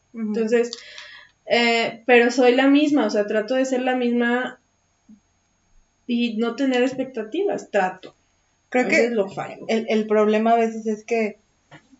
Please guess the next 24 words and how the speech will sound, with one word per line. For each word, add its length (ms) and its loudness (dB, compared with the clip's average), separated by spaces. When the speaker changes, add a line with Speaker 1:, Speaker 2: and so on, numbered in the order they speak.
Speaker 1:
sientes 480 0
que 100 0
no 220 -4
puedes 320 2
ser 280 -4
tú 120 -4
misma 500 -4
con, 300 -8
con, 400 -12
con 160 0
otra 200 -2
persona 360 -4
aparte 360 -4
de 80 -6
un 160 -8
amigo. 460 -8
Llámese 380 -4
papás, 380 2
llámese 260 -8
familia, 360 -6
llámese 280 -8
hermanos, 400 -6
primos, 400 -10
tíos, 400 -6